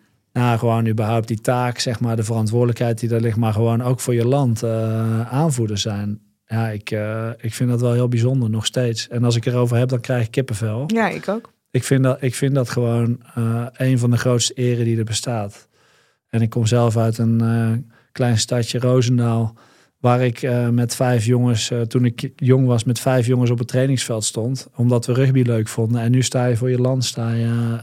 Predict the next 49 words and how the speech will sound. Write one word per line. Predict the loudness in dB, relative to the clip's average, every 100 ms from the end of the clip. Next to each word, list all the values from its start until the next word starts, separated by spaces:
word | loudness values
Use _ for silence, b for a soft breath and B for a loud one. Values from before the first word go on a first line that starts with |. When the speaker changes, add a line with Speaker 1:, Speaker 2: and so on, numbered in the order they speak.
| -4
Speaker 1:
eh, | -2
ergens | 0 0
in | 0
Oekraïne, | -2 -2 -2 0
in | 2
the |
middle | 2 2 2
of | 2
nowhere, | 2 2 4 2 B B B B B
<laughs> | B B -6
sta | -2 2
je | 2 4
voor | 4
je | 4
land | 2 0
te | -4
spelen. | -6 -4 -2 -4 -8 b b b b b b b _
En | 2 4 4 2
je | 2 2
kijkt | 4 4
links | 2 2 2
en |
rechts | 2 0 0
van | 0
je | 0
en | 0 0
er |
staan | 0 2 2 2 4
jongens | 4 4 4
waar | 2 2 2
je |
voorheen | 2 2 4 4
mee | 2
hebt | 0 0
ge-, | -2 -4 -4
gespeeld, | -2 0 2 2 2
wat | 0 0
voor | 0
jou | 0 2
helden | 2 4 4 2
waren. | 2 0 0
Daar | -2
sta | -2 -2
je | 0 0
nu, | 0 0
ben | 0 0
je |
nu | 0
aanvoerder. | 0 -2 -2 -2 -4 -6